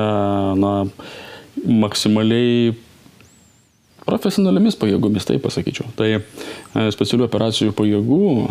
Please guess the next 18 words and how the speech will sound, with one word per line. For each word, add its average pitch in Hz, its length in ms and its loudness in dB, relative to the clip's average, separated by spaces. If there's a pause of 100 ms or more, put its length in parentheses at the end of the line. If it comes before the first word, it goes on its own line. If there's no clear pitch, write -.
tuo 104 100 0
atveju 101 440 0 (180)
mes 101 320 0
kalbam 101 280 0
apie 98 180 0 (280)
pirmus 98 340 0
keturiasdešimt 127 680 -2
karių 113 320 0
eskadronų 110 560 0
siuntimus 104 520 0 (920)
du 117 160 2
tūkstančiai 104 1000 0
trečiais, 110 340 0
ketvirtais 113 480 -2
met-, 107 240 -2
antrais, 123 240 0
ketvirtais 113 340 0
metais. 110 340 0